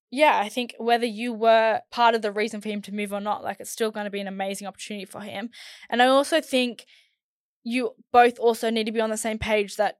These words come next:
he's not moving for you, because then that is when it does, I mean, obviously he's moving for you, but, like,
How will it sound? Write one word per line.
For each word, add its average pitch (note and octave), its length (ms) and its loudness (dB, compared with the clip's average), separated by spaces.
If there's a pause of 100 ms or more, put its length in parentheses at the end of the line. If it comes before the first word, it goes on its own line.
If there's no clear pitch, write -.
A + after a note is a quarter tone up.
he's G#3+ 360 -8
not G#3+ 440 -4
moving G#3 720 -6 (340)
for A3 420 4
you, G#3 320 -6
because A3+ 300 -6
then A3 140 -4
that G#3+ 180 -2
is A3 160 -6
when G#3+ 320 -2
it G3 220 -6
does, G3+ 340 0
I - 80 -6
mean, G#3+ 160 -6
obviously G#3 380 -6
he's F#3 240 -10
moving F3+ 300 -10
for F#3+ 180 -4
you, G3+ 200 -6
but, G3 160 -2
like, G3+ 200 0